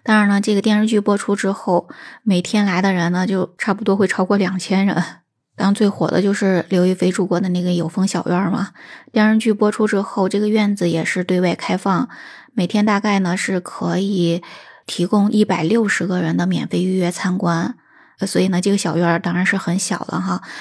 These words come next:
但是它也不提供住宿的服务，只是呢去保留着剧中的一些场景细节。但你想想，它的接待能力只有一百六十个人，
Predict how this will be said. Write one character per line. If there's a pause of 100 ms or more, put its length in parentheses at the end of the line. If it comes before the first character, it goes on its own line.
(120)
但
是
它
也
不
提
供
住
宿
的
服
务，
只
是
呢
去 (320)
保
留
着
剧
中
的
一
些
场
景
细
节。 (560)
但
你
想
想，
它
的
接
待
能
力
只
有
一
百
六
十
个
人，